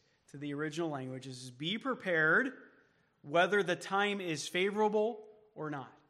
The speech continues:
Be prepared whether the time is favorable or not. Um, we, we need to be ready with an attitude of alertness at all times. We can't be lulled to sleep.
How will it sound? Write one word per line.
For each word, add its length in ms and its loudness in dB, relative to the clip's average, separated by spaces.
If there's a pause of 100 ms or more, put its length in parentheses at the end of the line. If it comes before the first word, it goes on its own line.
(600)
Be 200 -4
prepared 760 0
whether 240 -4
the 140 -8
time 480 -6
is 220 -12
favorable 680 -6 (400)
or 160 -6
not. 240 -6 (1040)
Um, 220 -20 (960)
we, 180 -6
we 260 -6
need 120 -4
to 80 -8
be 140 -4
ready 560 -2 (960)
with 180 -6
an 80 0
attitude 420 4
of 100 0
alertness 880 -4 (720)
at 100 -2
all 160 6
times. 540 -6
We 100 -8
can't 220 -2
be 100 0
lulled 300 2
to 80 -6
sleep. 380 -8